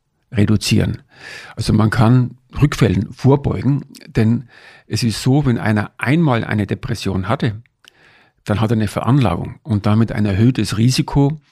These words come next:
im Laufe des Lebens weitere depressive Episoden zu erleiden. Die meisten Menschen erleiden deswegen nicht nur eine, sondern mehrere depressive Krankheitsphasen. Und dieses Risiko, das kann man um etwa siebzig Prozent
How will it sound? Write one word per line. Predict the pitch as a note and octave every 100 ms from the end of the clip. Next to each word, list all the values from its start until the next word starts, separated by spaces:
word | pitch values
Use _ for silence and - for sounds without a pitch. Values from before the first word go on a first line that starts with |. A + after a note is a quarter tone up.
| _ -
im | G#2+
Laufe | G2+ A2 -
des | G#2 G#2
Lebens | G2+ A#2 A#2 -
weitere | - A#2 B2 A#2+ G#2+
depressive | G#2 - A#2 - A2 A#2
Episoden | - G#2 G2+ G2+ G2+
zu | A#2
erleiden. | A2+ G2 G2 B2 - - - -
Die | G#2
meisten | G#2 A2+ -
Menschen | A#2 A2+ A2+
erleiden | G2 G2 G#2+
deswegen | G#2 - G#2
nicht | A#2 A#2
nur | G#2+
eine, | G2 A#2
sondern | A#2 G2+ G#2+
mehrere | A#2+ B2+ G#2 - - _ - - _ -
depressive | A2+ - A2 G#2+ A2
Krankheitsphasen. | - - - - - F2 F2 - - - - - - - - -
Und | A#2 A2 C#3+
dieses | C3+ D3+ B2+
Risiko, | C#3+ D3+ C3 B2+ C3
das | A#2+ -
kann | G#2 A2
man | A2 G2+
um | - F#2
etwa | - G2
siebzig | - - A#2 -
Prozent | - - A2 A2 G#2+